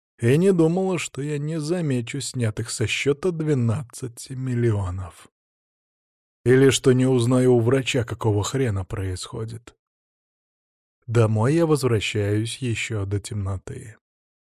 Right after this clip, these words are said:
"Антон, тормозни перед закрытыми воротами", — говорю своему безопаснику.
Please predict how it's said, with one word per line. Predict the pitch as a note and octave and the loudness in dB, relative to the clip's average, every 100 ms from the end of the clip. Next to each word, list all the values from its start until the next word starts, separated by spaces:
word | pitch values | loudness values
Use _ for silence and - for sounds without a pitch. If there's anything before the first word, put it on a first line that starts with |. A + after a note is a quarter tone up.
| _ _ _ _ - | _ _ _ _ -4
"Антон, | A#2 A#2+ A2+ A2+ G2+ | 0 2 2 -2 -2
тормозни | G2 A2+ D#3 D#3+ E3 A3 | -4 -4 -2 -2 -2 -2
перед | D3 A#2 G#2+ | 2 0 2
закрытыми | A2+ A#2+ A2+ A#2 G#2+ | 0 0 -4 -2 -4
воротами", — | G2+ G#2+ G#2+ G2 A2+ G2+ - | -2 0 -2 -4 -10 -14 -12
говорю | A#2 G#2 G#2+ G#2 F#2+ | -6 -2 -2 -2 -4
своему | - G#2 G2+ G2+ | -4 -4 -2 -4
безопаснику. | G2 G2+ G#2 - G2+ - A2+ - - | -4 -4 -4 -6 -8 -8 -14 -12 -18